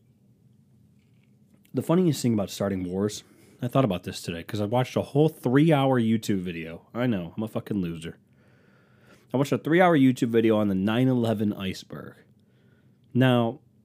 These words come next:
a lot of it was debunked, and a lot of it is just crazy people doing crazy things, which is fine.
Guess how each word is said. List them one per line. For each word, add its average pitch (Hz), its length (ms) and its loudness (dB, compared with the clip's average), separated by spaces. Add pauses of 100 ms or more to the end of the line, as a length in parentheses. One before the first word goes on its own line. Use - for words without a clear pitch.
(280)
a 151 80 2
lot 202 220 4
of 185 80 2
it 160 100 4
was 131 160 6
debunked, 110 520 4
and 113 100 2
a - 20 2
lot 131 200 2
of 131 80 4
it 120 80 4
is 107 80 -2
just 104 180 -6
crazy 107 420 -2
people 101 440 -2 (120)
doing 104 220 2
crazy 98 320 -6
things, 95 300 -6
which 95 100 -14
is 95 140 -12
fine. 87 340 -12